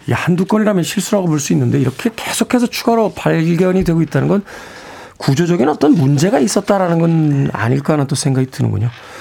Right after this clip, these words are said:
보도 전문 채널 와이티엔의 일부 지분 매각 입찰에서 유진그룹이 최종 낙찰자로 선정이 됐습니다. 공기업이 보유 중이던 지분이 이제 매각이 된 건데요.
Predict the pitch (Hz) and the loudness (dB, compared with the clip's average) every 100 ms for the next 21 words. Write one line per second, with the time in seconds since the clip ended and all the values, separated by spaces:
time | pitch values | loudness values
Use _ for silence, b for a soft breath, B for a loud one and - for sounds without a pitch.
0 | B B B B B B - 170 233 247 | B B B B B B 0 2 4 6
1 | 254 262 262 262 254 180 226 - 240 247 | 6 4 4 4 4 2 0 2 2 4
2 | 180 196 185 226 226 190 208 185 170 180 | 2 2 2 2 0 0 2 2 2 0
3 | 156 - 170 156 143 147 156 151 175 240 | 0 0 0 0 0 2 2 2 4 4
4 | 202 180 214 160 - 233 240 185 143 - | 4 2 2 0 0 2 2 0 -2 -2
5 | 170 165 160 196 262 B B B B - | -2 0 0 2 0 B B B B -4
6 | 170 170 165 147 135 110 101 139 190 247 | 0 2 2 2 0 0 0 0 2 4
7 | 277 214 214 208 220 220 170 - 190 233 | 4 4 2 4 2 2 0 0 2 2
8 | 151 135 143 185 180 147 120 104 | 2 2 2 2 2 0 0 -2